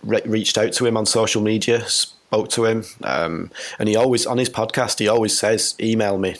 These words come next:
ask him questions." So I did. I took advantage of his offer, and I kind of asked him questions, and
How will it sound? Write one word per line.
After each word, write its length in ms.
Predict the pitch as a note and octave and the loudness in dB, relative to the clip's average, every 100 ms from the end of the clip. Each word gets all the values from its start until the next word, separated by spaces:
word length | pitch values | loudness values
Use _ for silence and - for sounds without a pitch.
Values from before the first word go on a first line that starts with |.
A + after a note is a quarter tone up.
| - | -6
ask 240 | G#2+ - | -4 -2
him 80 | A2+ | -4
questions." 580 | - A2 - A#2 G2+ - | -2 -2 -2 -2 -2 -2
So 80 | A2+ | -2
I 60 | |
did. 340 | C3+ A#2 D3+ - - | 0 0 0 -2 -4
I 80 | |
took 220 | A2+ C#3 B2+ | -4 -2 -2
advantage 500 | G2 G2+ G2+ G2+ A2 | -2 -2 -2 -4 -2
of 60 | |
his 120 | G2 | -2
offer, 340 | F#2+ F#2 C3+ A#2 | -2 -2 0 0
and 120 | G2+ | 0
I 120 | G2 | -2
kind 180 | G2 G2 | -2 -4
of 120 | F2+ - - - | -4 -8 -10 -6
asked 220 | F#2 - | -4 -4
him 100 | F#2+ | -4
questions, 680 | - G2 - A2 G2+ G2 G2+ | -2 -2 -2 -2 0 -2 -2
and 260 | F#2 F2+ | -4 -6